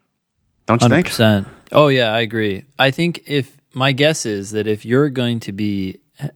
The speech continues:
Speaker 2: heavily involved with tax law, the L L M is gonna be better <laughs> or unnecessary. If you're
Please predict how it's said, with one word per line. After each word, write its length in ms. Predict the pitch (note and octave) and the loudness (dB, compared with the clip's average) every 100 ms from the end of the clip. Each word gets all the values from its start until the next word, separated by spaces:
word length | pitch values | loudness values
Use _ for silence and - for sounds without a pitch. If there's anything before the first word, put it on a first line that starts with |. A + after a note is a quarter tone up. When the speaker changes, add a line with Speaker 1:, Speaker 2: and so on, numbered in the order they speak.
| - | -12
Speaker 2:
heavily 420 | - B2+ C3 C3+ | -2 0 2 0
involved 440 | A2+ G2+ G2 G#2 | 0 2 2 0
with 180 | G#2 - | -4 -12
tax 400 | - G#2 G#2 - | -6 -6 -6 -8
law, 460 | F#2 F2 G2+ C#3+ C#3+ _ - | -6 -2 0 0 -4 _ -14
the 180 | F#2+ F#2+ | -10 -4
L 220 | G#2+ A#2 | 0 0
L 140 | A2 G2 | 0 -2
M 160 | G#2 | -4
is 120 | G#2+ G2 | -6 -6
gonna 160 | F#2+ | -8
be 120 | F2 E2+ | -8 -10
better 400 | F2 G2 B2+ - - - _ | -8 -2 -2 -4 -14 -18 _
<laughs> 320 | _ _ - | _ _ -2
or 180 | A#2 G#2+ | 0 2
unnecessary. 800 | G2 F2+ F2+ G2+ F#2+ F2+ G2+ - - - - - - - - | -2 -8 -10 -12 -10 -8 -10 -12 -20 -20 -20 -20 -20 -20 -4
If 200 | G#2+ G#2+ | -2 0
you're 760 | A2 A2+ A2 G#2+ G#2 G2+ G2+ | 2 2 4 2 0 0 -4